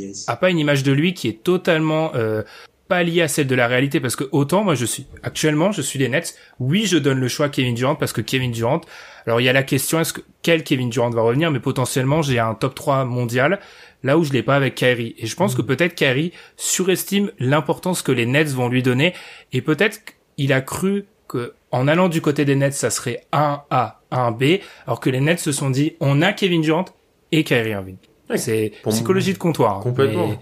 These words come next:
Speaker 3: Pour moi, Kyrie, dans sa tête, il se prend, c'est Kyrie deux mille seize, finale deux mille seize.
Speaker 2: Mm.
Speaker 3: Il a été, il a été ce joueur-là sur une campagne de playoff sur,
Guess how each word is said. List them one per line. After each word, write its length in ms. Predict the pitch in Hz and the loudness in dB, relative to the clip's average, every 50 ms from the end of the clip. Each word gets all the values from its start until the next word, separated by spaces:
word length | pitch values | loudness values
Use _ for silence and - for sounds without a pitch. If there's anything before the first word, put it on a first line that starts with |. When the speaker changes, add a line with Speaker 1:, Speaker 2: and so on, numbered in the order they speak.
| - - | -12 -8
Speaker 3:
Pour 100 | - 101 | -4 0
moi, 200 | 120 160 156 - - | 2 2 2 2 2
Kyrie, 260 | - 113 110 123 151 | 2 4 4 4 4
dans 120 | 151 120 104 | 2 2 0
sa 140 | - 104 104 | 0 0 0
tête, 220 | - 151 143 - | 2 0 0 -2
il 40 | - - | -6 -8
se 140 | - - | -4 -4
prend, 380 | - - - - 135 139 139 139 - | -4 -4 -4 -4 -4 -4 -4 -6 -10
c'est 480 | - - - 107 - - - 104 101 - | -16 -16 -14 -14 -12 -6 -6 -6 -4 0
Kyrie 280 | - 98 101 110 117 | 2 2 4 4 2
deux 120 | 110 110 113 | 2 2 0
mille 140 | 123 127 127 | 0 0 -2
seize, 400 | 127 226 226 208 - - - - _ _ _ _ | 0 0 0 0 -2 -4 -10 -20 _ _ _ _
finale 300 | - - - 214 208 208 | -6 -2 2 2 2 2
deux 80 | 120 113 | 2 0
mille 120 | 120 123 123 | 0 -2 0
seize. 320 | 127 196 175 117 - - - _ _ _ _ _ - - | 0 0 0 -2 -4 -8 -14 _ _ _ _ _ -6 -4
Speaker 2:
Mm. 40 | 135 127 113 | -2 -2 0
Speaker 3:
Il 60 | 113 104 | 2 2
a 40 | |
été, 260 | 104 104 - 113 107 104 - - - - - _ | 2 2 2 2 0 0 -2 -8 -18 -20 -10 _
il 80 | 113 110 | 2 4
a 40 | 120 | 4
été 200 | 123 123 143 127 | 4 4 2 2
ce 240 | 127 - - 139 123 | 2 2 2 2 2
joueur-là 400 | 117 127 123 120 127 131 131 127 | 4 2 2 4 4 4 4 2
sur 160 | 127 - 104 | 0 -2 -4
une 80 | 101 95 | -4 -4
campagne 340 | - 101 95 - 104 101 101 | -6 -6 -4 -2 -2 -2 -2
de 60 | 101 | -2
playoff 340 | 95 - 110 113 117 110 - | -2 0 0 2 2 0 -2
sur, 280 | - - 95 92 87 | -6 -6 -6 -6 -6